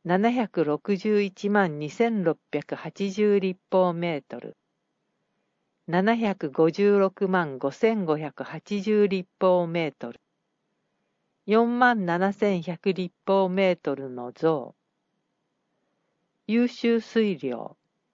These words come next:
七百三十三万四千七百六十四立方メートル、七百三十一万九千八百五十六立方メートル、一万四千九百八立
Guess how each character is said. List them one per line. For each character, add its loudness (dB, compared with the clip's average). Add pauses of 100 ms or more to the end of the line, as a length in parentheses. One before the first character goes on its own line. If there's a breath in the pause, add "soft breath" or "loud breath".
(280)
七 4
百 2
三 -2
十 -2
三 -2
万 -2
四 0
千 -2
七 -2
百 -4
六 -2
十 2
四 0
立 -6 (100)
方 4
メ -2
ー -10
ト -12
ル、 -16 (1200)
七 2
百 2
三 -2
十 -2
一 -4
万 -2
九 -2
千 0
八 -2 (140)
百 -6
五 0
十 2
六 0
立 -4 (120)
方 4
メ -6
ー -12
ト -14
ル、 -14 (1200)
一 -6
万 0
四 2
千 -2
九 -2
百 -8
八 -6
立 -10